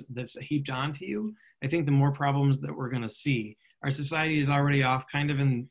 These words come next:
the wrong foot in terms of, uh, increasing addiction and addictive behaviors in this period. So fortunately, yeah, I think the longer this goes on, the more problems we're gonna see.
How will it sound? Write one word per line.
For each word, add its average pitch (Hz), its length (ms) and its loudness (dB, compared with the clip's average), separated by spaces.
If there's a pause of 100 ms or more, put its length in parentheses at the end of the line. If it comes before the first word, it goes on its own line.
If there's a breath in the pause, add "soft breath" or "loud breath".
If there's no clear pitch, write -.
the 123 80 -8
wrong 131 340 0
foot 202 300 -4
in 180 100 -6
terms 185 320 -2
of, 180 140 -4 (160)
uh, - 140 -10
increasing 170 680 -2
addiction 170 520 -4 (280)
and 147 140 0
addictive 151 240 -2
behaviors 160 500 0
in 160 80 -6
this 151 120 -6
period. 170 460 -4
So 135 360 -2 (320 soft breath)
fortunately, 175 420 -2
yeah, 143 280 4 (160)
I 139 60 -8
think 151 180 -2
the 143 80 -4
longer 151 260 2
this 135 180 -2
goes 139 220 -4
on, 135 160 2
the 127 80 -2
more 123 160 -2
problems 120 380 -4
we're 110 100 -12
gonna 113 140 -12
see. 110 260 -14